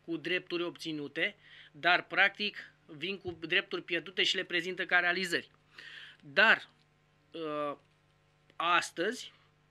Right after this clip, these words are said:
deci n-am înțeles de nicio culoare, poate mi explică cineva și la telefon, poate ne trimite un S M S, ce e cu oamenii aceia care protestează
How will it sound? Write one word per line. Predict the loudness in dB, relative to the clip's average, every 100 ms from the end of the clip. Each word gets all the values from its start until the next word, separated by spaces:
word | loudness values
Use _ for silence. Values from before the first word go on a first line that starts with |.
| _ _ _ _ _ _
deci | -14 -8 -8
n-am | -4 -2 -2 -2
înțeles | -4 -4 -4 -4
de | -6
nicio | -6 -4 -6
culoare, | -6 -8 -6 -8 -10 -14 _ _ _ _ _ _ _ _ _ _ _ _
poate | -2 -2 0
mi | -4
explică | -4 -6 -4
cineva | -4 -2 -4 2 2 2 0
și | 0 -2
la | 2 0
telefon, | 0 -6 -6 -6 -4 -4 -6 -6
poate | -6 -6
ne | -8
trimite | -6 -8 -6 -6
un |
S | -6
M | -6 -6
S, | -4 -2 -2 -4 _ _ -20 -20 _
ce | 0 2
e | 2 2 0 -2
cu | -4 -2 -2 -6 _ _ _ _ _ -20 _ _ _ -20 -20 -14 -14 -14 _ _ _ _ _ _ _ _ _
oamenii | 4 6 6 6 8
aceia | 8 6 6 6
care | 4 0 0
protestează | -4 -4 -4 0 4 4 4 -8